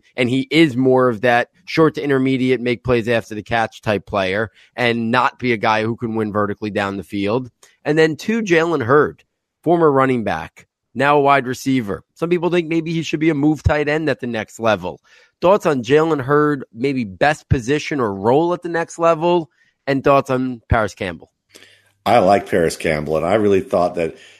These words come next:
Speaker 2: you know, when I was hearing that narrative, I thought as I watched him that maybe I would start to see things that would say, "Yeah, he's raw." And he may be,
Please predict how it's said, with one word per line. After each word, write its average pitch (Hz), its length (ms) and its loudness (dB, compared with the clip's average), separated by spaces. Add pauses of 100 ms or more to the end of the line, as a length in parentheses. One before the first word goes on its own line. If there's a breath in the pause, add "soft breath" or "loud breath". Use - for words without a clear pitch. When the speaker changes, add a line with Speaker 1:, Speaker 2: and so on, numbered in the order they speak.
Speaker 2:
you 92 100 -6
know, 87 140 -2
when 87 160 -2
I 87 80 0
was 87 140 -2
hearing 107 220 0
that 90 200 -2
narrative, 85 480 -2
I 85 140 0
thought 85 440 -6
as 92 180 -2
I 85 140 0
watched 90 480 -2
him 80 220 -6
that 76 140 -8
maybe 82 320 -2
I 80 100 0
would 78 160 -4
start 85 300 -6
to - 60 -16
see 98 280 -6
things 80 420 -4
that 82 140 -8
would 78 140 -10
say, 82 200 -4
"Yeah, 87 240 2
he's 85 180 0
raw." 67 380 -6 (640)
And 82 320 -2 (320 soft breath)
he 131 160 0
may 139 300 2
be, 107 380 0